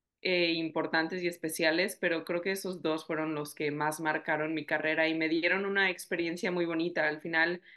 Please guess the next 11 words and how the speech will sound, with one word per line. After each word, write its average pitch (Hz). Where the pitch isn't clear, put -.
jugar 202
contra 226
juga-, 190
las 175
mejores 180
jugadoras 170
del 160
mundo 160
nunca 165
es 170
fácil 202